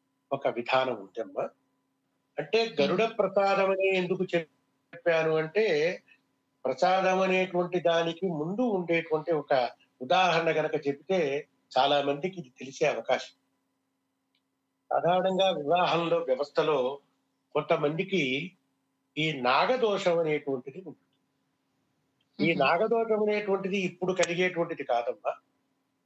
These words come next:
Speaker 1: మనకు ఉన్నటువంటి పూర్వజన్మ కృతం పాపం వ్యాధి రూపేణ పీడిత అని మనకి చెప్పినట్లుగా, మనం గత జన్మలో చేసినటువంటి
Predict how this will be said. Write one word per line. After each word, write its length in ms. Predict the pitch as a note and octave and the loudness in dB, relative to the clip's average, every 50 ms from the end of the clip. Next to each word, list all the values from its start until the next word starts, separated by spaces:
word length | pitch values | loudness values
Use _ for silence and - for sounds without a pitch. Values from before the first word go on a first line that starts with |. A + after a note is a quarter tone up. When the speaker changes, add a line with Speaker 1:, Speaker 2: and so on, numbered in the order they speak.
| _ _ - | _ _ -2
Speaker 1:
మనకు 260 | D3+ D#3+ D#3 D3 D3 | 0 0 0 -2 -2
ఉన్నటువంటి 540 | D#3 E3+ G3 G3+ G3+ G3 G3+ F#3+ F#3+ G3 F3 | -2 0 0 0 0 -2 -2 -2 -2 -4 -4
పూర్వజన్మ 680 | - D3 D#3 E3 E3 F3 F#3 F3+ F3+ F3 F3 F3 F3 | -2 -4 -4 -2 0 -2 0 0 0 -2 0 -2 -2
కృతం 340 | E3+ D#3+ - - E3+ E3+ E3+ | -4 -2 -2 -2 -2 -2 -2
పాపం 400 | E3+ E3+ E3 E3 E3 E3 F3+ G3+ | 0 0 2 2 2 0 0 -2
వ్యాధి 480 | A3 G#3+ F3 D3 C3+ D3 E3 - F#3 | -2 -4 -2 0 0 0 2 0 -2
రూపేణ 480 | F#3+ F#3+ F#3+ F#3 F#3 F3+ F3+ F3+ F3+ F3 | -2 -2 -4 -2 -2 -2 0 0 0 -2
పీడిత 420 | F3 - E3+ E3+ E3 D3+ D3+ - | -2 0 -2 -2 -2 -2 0 0
అని 760 | D3+ C#3 B2 D3 D3+ D3+ D#3 D#3+ G3+ G3 D#3 C3+ C#3 D3+ - _ _ _ _ _ _ _ _ _ _ _ _ _ _ _ - | 0 2 2 2 2 2 2 0 0 0 -2 -2 -4 -8 -10 _ _ _ _ _ _ _ _ _ _ _ _ _ _ _ -2
మనకి 680 | D3 D#3 D#3 D#3 - D#3+ D3 C3+ B2 B2 B2 B2 - _ _ _ _ - | 0 0 0 -2 -2 -4 -4 -2 -2 -4 -4 -6 -10 _ _ _ _ -6
చెప్పినట్లుగా, 960 | C3 - - D#3+ D#3+ E3 D#3+ E3 - D3+ C#3 E3 D#3+ C#3 A#2 A#2 C3 F3 G#3+ A#3 - _ _ _ _ _ _ _ _ _ _ _ _ _ _ _ _ _ _ - | -6 -6 -4 -2 -2 -2 -2 -2 -2 0 0 2 2 2 2 0 0 -2 -4 -6 -12 _ _ _ _ _ _ _ _ _ _ _ _ _ _ _ _ _ _ 2
మనం 440 | D3+ E3 E3+ E3 D#3 D3 C#3 C3+ D3 - _ _ _ _ _ _ _ _ _ - | 2 2 4 2 0 0 -2 -4 -8 -14 _ _ _ _ _ _ _ _ _ -4
గత 120 | C#3 - D#3+ | -2 0 0
జన్మలో 540 | D3+ D3 D#3+ D#3+ E3+ F#3 G3+ G3+ G#3 G#3 G3+ | 0 0 0 0 2 0 2 2 2 2 0
చేసినటువంటి 1080 | G3+ F#3 F#3 F#3 F#3 - F3 F3 F3+ F3 E3+ F3+ F3 F3 - F3+ E3 D#3 D3 C#3+ | 0 0 0 0 0 0 0 0 0 2 0 0 0 -2 -4 -4 -4 -4 -6 -8